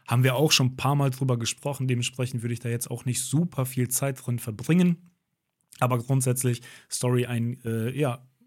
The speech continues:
Menschenkind fällt in die Unterwelt, das ist voller Monster besiedelt und du versuchst einen Weg dort herauszufinden. Und das Schöne an dem Spiel ist, dass du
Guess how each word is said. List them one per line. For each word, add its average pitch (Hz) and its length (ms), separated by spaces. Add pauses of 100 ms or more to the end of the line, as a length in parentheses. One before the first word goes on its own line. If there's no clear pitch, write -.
Menschenkind 143 560
fällt 135 300
in 123 80
die 123 80
Unterwelt, 139 500
das 123 200
ist 120 160
voller 120 320
Monster 131 440
besiedelt 151 540 (500)
und 127 580
du 123 100
versuchst 127 380
einen 117 200
Weg 120 340
dort 117 380
herauszufinden. - 2000 (500)
Und 139 140
das 131 100
Schöne 175 220
an 160 80
dem 156 120
Spiel 151 220
ist, 139 180
dass 131 140
du 127 300